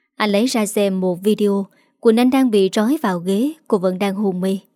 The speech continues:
Bỗng nhiên có một giọng cười của người phụ nữ vang lên. Cô ta đi tới, màn hình video là Ngọc Hân. Bây giờ cô ta vô cùng xơ xác, ốm hơn trước rất nhiều, gương mặt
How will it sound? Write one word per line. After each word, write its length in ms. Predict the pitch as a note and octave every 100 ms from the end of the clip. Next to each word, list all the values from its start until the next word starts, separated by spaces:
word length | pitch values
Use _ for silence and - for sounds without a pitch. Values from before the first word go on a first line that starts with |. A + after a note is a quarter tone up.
| _ _ _ _ _ _ _ _ _ _ _ _ _ _
Bỗng 220 | - G3+ B3+
nhiên 140 | C#4
có 120 | D#4+
một 180 | D#4+ A3
giọng 260 | G3+ G3+ F#3+
cười 260 | G#3+ G3+
của 120 | G3
người 180 | C4+ B3+ G#3+
phụ 140 | G3
nữ 220 | F#3 F3+ F#3+
vang 180 | G#3 G3+
lên. 220 | F#3+ G#3 - _ _ _ _
Cô 120 | C4+
ta 140 | C4+ B3+
đi 140 | B3+
tới, 500 | B3+ B3+ C4+ F4 G4
màn 260 | E4+ G#3 G3
hình 240 | G3 F#3
video 400 | F3 G3+ G3+ G3
là 160 | F#3+ F3
Ngọc 260 | F3 F3+ F3
Hân. 220 | G#3+ G#3+ - _ _ _
Bây 120 | B3 B3
giờ 120 | A3
cô 160 | A#3
ta 180 | C4 C4 B3
vô 200 | C#4+ D4
cùng 220 | A#3+ G#3
xơ 260 | G3 B3 A#3+
xác, 340 | A#3 C4 E4+ - _ _
ốm 240 | - B3 E4
hơn 200 | C#4 G#3
trước 180 | - D4+
rất 300 | - F4+ B3
nhiều, 360 | G3 F#3+ E3+ E3+ _ _ _
gương 200 | C#4 C#4
mặt 200 | A3+